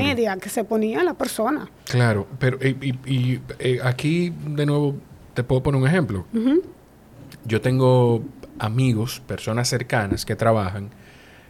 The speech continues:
Speaker 2: eh, bueno, pues, una persona cercana que quiero mucho, que trabaja con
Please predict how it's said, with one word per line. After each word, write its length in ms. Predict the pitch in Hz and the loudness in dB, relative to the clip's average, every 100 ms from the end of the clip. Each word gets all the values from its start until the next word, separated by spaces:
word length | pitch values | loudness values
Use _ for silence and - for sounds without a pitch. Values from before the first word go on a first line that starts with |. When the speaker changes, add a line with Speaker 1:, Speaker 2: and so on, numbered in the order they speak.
| - - - | -20 -16 -2
Speaker 2:
eh, 1000 | 104 101 101 98 98 95 92 92 90 87 92 101 | 2 4 4 4 2 2 0 0 -4 -6 -8 0
bueno, 320 | 98 85 85 | 0 2 -2
pues, 160 | 95 - 107 101 - | -4 -4 -10 -10 -6
una 260 | 107 117 113 | -2 2 2
persona 1080 | 117 113 113 107 110 104 104 104 101 101 85 | 2 2 2 2 2 2 0 -2 -2 -4 -6
cercana 600 | - 110 131 139 147 139 | -4 -2 0 0 2 -2
que 120 | 123 - | -4 -6
quiero 220 | 113 107 | -2 0
mucho, 320 | 131 151 147 | 0 0 0
que 80 | 120 | 0
trabaja 580 | 101 101 110 110 110 107 - - - - | 0 2 2 2 2 0 -8 -20 -20 -16
con 680 | - 117 117 117 117 113 110 | 2 4 4 2 0 -2 -4